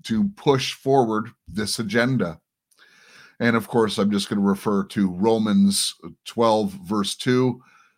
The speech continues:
"Do not be conformed to this world, but be transformed by the renewal of your mind, that by testing you may discern what is the will of God and what is good, acceptable, and perfect."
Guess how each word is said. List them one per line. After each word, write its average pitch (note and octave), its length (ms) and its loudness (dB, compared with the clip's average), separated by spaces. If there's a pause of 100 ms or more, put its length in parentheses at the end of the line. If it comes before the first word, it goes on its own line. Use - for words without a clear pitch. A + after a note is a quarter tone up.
(140)
"Do B2 160 4
not C3+ 380 2
be B2 140 2
conformed G#2+ 640 -2
to G2+ 60 0
this F#2+ 240 -4
world, F#2+ 340 0
but G2 220 -4
be G#2+ 180 -2
transformed B2 1000 0
by B2+ 160 6
the B2 100 2
renewal C3 840 4
of G2+ 200 -4
your G2 120 2
mind, F2+ 600 0 (460)
that A2 340 2
by G2+ 260 2 (100)
testing G2+ 800 0 (260)
you G2+ 140 2
may G#2 240 2
discern G#2 720 -2 (120)
what G2 500 -2
is F#2 320 -2
the G2+ 100 -2
will F#2+ 260 0
of E2 120 -4
God E2+ 500 -4
and F#2 240 -4
what G2 300 0
is G2 180 -4
good, G2 360 -2
acceptable, F2 720 -10
and E2 280 -10
perfect." - 640 -18